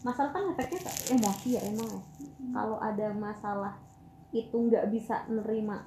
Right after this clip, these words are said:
Speaker 1: masalahnya, maksudnya nggak bisa, "Ah, I'm part of this problem," gitu loh. Ya, kalau gua pingin dealing with the problem, so I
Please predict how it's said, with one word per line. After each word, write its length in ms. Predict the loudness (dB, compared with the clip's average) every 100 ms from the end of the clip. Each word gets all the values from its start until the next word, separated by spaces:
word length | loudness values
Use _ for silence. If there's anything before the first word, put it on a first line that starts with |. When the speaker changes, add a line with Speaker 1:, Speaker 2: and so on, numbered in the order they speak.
| -4
Speaker 1:
masalahnya, 720 | -2 -2 -2 -2 -4 -4 -6
maksudnya 240 | -6 -4 -2
nggak 100 | 0 -2
bisa, 180 | -4 -8 -10 -20 -20 -20 -20 -12
"Ah, 160 | -10 -10 -16 -20 -20 -20 -20 -20 -20 -4 4
I'm 240 | 6 8
part 160 | 8 8
of 160 | 2
this 160 | 0 -2 0
problem," 560 | 0 2 0 0 -4
gitu 240 | -6 -6 -8
loh. 60 | -10 -20 -12
Ya, 320 | -6 -6 -8 -12 -20 -8
kalau 320 | -2 -2 0
gua 240 | 0 0
pingin 480 | 0 0 0 -2 -4 -8 2
dealing 480 | 4 6 6 4
with 160 | 2 -2
the 60 | -4
problem, 400 | -2 0 2 2
so 160 | 0
I 320 | -2 -4 -6